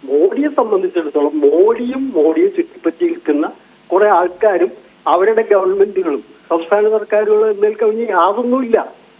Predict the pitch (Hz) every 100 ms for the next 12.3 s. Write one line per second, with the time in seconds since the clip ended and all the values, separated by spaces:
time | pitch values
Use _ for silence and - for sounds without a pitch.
0 | - 392 - 320 277 247 196 180 170 165
1 | 175 165 190 262 - 165 147 143 147 -
2 | - - 180 175 208 226 254 269 226 185
3 | 185 - - 254 254 262 214 139 - _
4 | _ _ _ - 156 - 214 - - 254
5 | - - 226 - - 202 202 196 190 190
6 | 170 190 240 - _ _ - 151 151 143
7 | 160 208 247 - 202 - _ 233 220 202
8 | 190 180 160 156 160 - 143 - 233 180
9 | - _ 170 170 214 - 202 190 196 190
10 | 208 208 190 180 180 185 185 - - _
11 | _ - 165 180 196 185 190 185 185 185
12 | 196 185 175